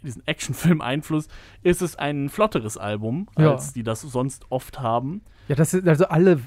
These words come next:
Speaker 2: ich meine, wie viele Alben sind, ich weiß es nicht, fünf-, fünfundzwanzig Alben oder sowas seit neunzehnhundertdreiundneunzig ist
Speaker 1: Was
Speaker 2: halt
Speaker 1: bist du für ein Fan, wenn du nicht alle fünfundzwanzig Alben aufzählen
Speaker 2: Ja,
Speaker 1: kannst?
Speaker 2: halt kein guter, es tut mir leid.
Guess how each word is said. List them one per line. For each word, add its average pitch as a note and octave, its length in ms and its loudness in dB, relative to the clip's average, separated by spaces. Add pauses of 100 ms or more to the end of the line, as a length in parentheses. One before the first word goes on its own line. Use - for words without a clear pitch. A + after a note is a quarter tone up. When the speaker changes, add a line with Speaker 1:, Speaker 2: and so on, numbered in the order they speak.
(140)
Speaker 2:
ich D#3+ 140 -2
meine, C#3+ 180 2
wie C3+ 80 -2
viele C3 220 -2
Alben C#3 240 -2
sind, C3+ 160 -4
ich - 180 -6
weiß C#3+ 160 4
es A#2 140 -4
nicht, A#2+ 160 -8
fünf-, D3 260 -2
fünfundzwanzig E3 720 0
Alben D#3+ 180 4
oder E3+ 160 2
sowas D#3+ 240 -2
seit C#3+ 160 0
neunzehnhundertdreiundneunzig D3 840 -4
ist C3 80 -4
Speaker 1:
Was C3+ 120 2
Speaker 2:
halt C3 80 2
Speaker 1:
bist F3+ 120 0
du F3+ 40 -4
für D#3+ 100 0
ein C#3 60 2
Fan, D#3+ 340 0
wenn B2 140 2
du B2 60 2
nicht C3 280 -2
alle C#3 160 0
fünfundzwanzig C#3 540 -4
Alben C3+ 240 -2
aufzählen B2+ 340 0
Speaker 2:
Ja, C#3+ 120 4
Speaker 1:
kannst? A#2 200 -4
Speaker 2:
halt C3 240 -2
kein C#3 240 0
guter, B2 260 -4
es A#2 80 -6
tut C3+ 140 -6
mir A#2+ 80 0
leid. A#2 200 0